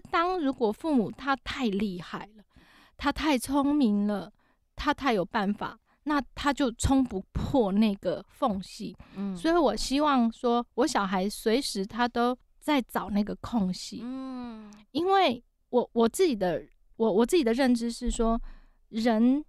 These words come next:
Speaker 1: 他从很小，他就会看，“哎，我跟别人有什么不一样？我是怎么样的人？我，我们家是怎么样的家庭？”各种他都已经开始在想。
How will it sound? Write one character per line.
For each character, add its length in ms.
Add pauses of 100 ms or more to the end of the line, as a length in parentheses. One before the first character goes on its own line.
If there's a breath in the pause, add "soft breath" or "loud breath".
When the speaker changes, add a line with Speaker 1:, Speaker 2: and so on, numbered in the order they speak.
(140)
Speaker 1:
他 160
从 160
很 240
小， 340 (200)
他 180
就 100
会 160
看 260
，“哎， 120
我 140
跟 200
别 140
人 80
有 100
什 140
么 80
不 220
一 60
样？ 180
我 80
是 120
怎 140
么 80
样 180
的 120
人？ 200
我， 320 (140)
我 100
们 160
家 280
是 120
怎 160
么 120
样 180
的 80
家 220
庭？” 160 (100)
各 160
种 220
他 160
都 180
已 40
经 180
开 120
始 140
在 180
想。 320